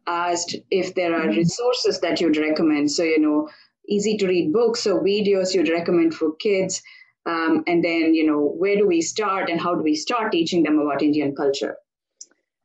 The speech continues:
Speaker 2: Um, that's a really good question. <laughs> Um, you know, I know that, like, you can have materials out there, um,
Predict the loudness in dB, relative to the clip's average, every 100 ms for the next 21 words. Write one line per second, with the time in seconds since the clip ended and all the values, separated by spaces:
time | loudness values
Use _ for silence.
0 | _ -4 -2 -2 -2 -4 -6 -16 -20 _
1 | _ -6 -6 -2 -2 -2 -2 0 2 2
2 | 2 0 -4 _ _ _ _ -4 -4 -4
3 | -8 -6 -8 -8 -12 -10 -10 -4 -4 -2
4 | -4 -4 -6 -10 -18 -8 -2 -2 0 0
5 | 0 0 0 -2 -2 -6 _ _ _ -6
6 | -2 0 -2 -2 -4 -2 -4 -2 -2 0
7 | 0 -2 -4 -6 -6 -4 -4 -4 -6 -12
8 | _ _ _ _ -6 -4 -2 -4 -10 -18